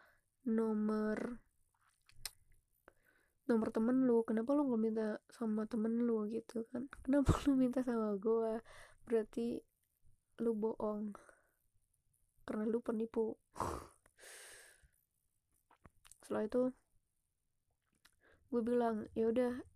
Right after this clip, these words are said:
eh, nanti besok saya ke bank ya." Terus keesokan harinya gue ke bank dan gue, gue konsultasi. Katanya ada yang ngirim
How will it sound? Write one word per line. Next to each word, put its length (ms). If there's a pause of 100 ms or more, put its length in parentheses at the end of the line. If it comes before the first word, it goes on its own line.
(180)
eh, 220 (180)
nanti 560 (720)
besok 480
saya 400
ke 160
bank 320
ya." 240 (400)
Terus 400 (880)
keesokan 560
harinya 480
gue 240
ke 160
bank 400
dan 160
gue, 320 (2500)
gue 240
konsultasi. 1040 (720)
Katanya 400
ada 160
yang 480 (1300)
ngirim 640